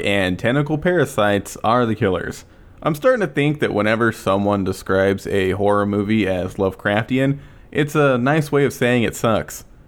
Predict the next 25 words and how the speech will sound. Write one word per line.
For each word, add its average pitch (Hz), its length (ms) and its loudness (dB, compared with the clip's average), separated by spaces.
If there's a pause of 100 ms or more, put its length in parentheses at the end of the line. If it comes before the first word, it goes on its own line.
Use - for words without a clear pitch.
(180)
Put 143 240 0
the 175 80 0
pitchfork 151 580 -2
down. 95 380 0 (420)
I'm 104 120 2
sorry. 104 500 0 (260)
I - 60 -6
have 117 180 0
to 113 60 -14
be 107 140 0
honest 117 560 0
with 123 200 -2
you 123 120 4
listeners. 135 520 0 (220)
Stuff - 340 0
that 160 120 2
I've 151 180 2
watched 139 520 0
that's 107 260 0
been 113 200 0
touted 110 440 0
as 101 240 0
great 104 400 2
Lovecraftian 107 920 -2
movies 127 520 2